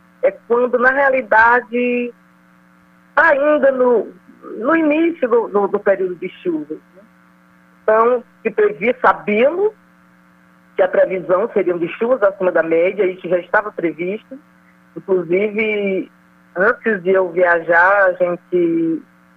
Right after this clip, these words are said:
elaborou a previsão climática, que inclu-, eu não de-, divulguei ainda, mas não é diferente da do mês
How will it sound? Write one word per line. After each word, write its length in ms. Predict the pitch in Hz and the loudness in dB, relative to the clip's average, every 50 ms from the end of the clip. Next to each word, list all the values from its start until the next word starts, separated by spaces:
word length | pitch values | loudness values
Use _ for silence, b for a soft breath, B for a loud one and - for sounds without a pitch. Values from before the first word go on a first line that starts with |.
| _ _ - | _ _ 0
elaborou 440 | - - 185 - 180 185 180 185 202 | 2 2 2 2 2 2 2 4 2
a 60 | 208 | 2
previsão 420 | - - 190 180 180 165 180 180 | 2 2 0 0 0 -2 -2 -2
climática, 640 | 175 - 185 175 170 165 165 170 190 185 - - 160 | -2 -4 -4 0 2 2 4 4 2 2 -2 -10 -10
que 160 | _ - 180 | _ -4 -6
inclu-, 220 | 180 - 185 185 | -4 -2 -2 0
eu 120 | - 185 180 | 0 0 0
não 180 | 202 240 269 | 2 0 2
de-, 240 | 226 226 208 180 170 | 2 0 -2 -2 -4
divulguei 680 | - 175 254 277 226 214 220 202 196 170 190 185 180 180 | -6 -4 -2 -2 0 -2 -2 -2 -2 -2 0 0 2 2
ainda, 480 | 170 170 175 180 190 202 214 208 220 | 0 0 0 -2 -2 -2 0 -2 -2
mas 280 | 202 185 185 185 180 175 | 0 0 0 0 0 0
não 200 | 185 233 254 240 | 0 0 2 2
é 80 | 220 214 | 0 0
diferente 680 | - 208 196 - 190 185 185 185 196 220 233 226 - | -2 -4 -4 0 0 0 0 0 0 0 -2 -2 -2
da 120 | 196 196 190 | -2 -2 -2
do 80 | 185 | -2
mês 220 | 185 180 175 170 | -2 -2 -2 -4